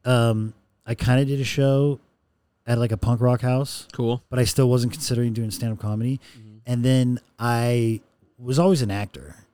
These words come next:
Speaker 1: like, when I got out of high school and tried to do that. And th-, so I was, like, an actor, then became a comedian, which is, like, the most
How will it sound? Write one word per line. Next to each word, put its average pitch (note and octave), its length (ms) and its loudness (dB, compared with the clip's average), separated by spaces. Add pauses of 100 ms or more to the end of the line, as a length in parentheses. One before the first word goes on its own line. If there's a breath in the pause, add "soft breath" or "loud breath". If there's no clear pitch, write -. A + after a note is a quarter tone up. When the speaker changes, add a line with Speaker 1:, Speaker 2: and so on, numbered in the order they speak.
(320)
Speaker 1:
like, F#2 220 -8
when G#2 160 -6
I F#2+ 60 -6
got F#2+ 140 -6
out F#2 100 -8
of F2 60 -6
high F#2+ 120 -4
school F#2 300 -6
and F#2+ 80 -6
tried F#2+ 160 -4
to F2+ 60 -8
do F#2 140 -6
that. F#2 360 -8 (220)
And F#2 460 -8 (260)
th-, - 160 -16
so B2 220 0
I - 20 4
was, A#2 120 0
like, A#2 120 -2
an G#2+ 60 -2
actor, G#2+ 320 -2
then G#2 160 -2
became G#2 260 -4
a G2+ 60 -6
comedian, G#2 320 -2
which G#2 120 -6
is, G#2+ 120 -6
like, G2+ 100 -8
the G#2 60 -6
most G#2 220 -4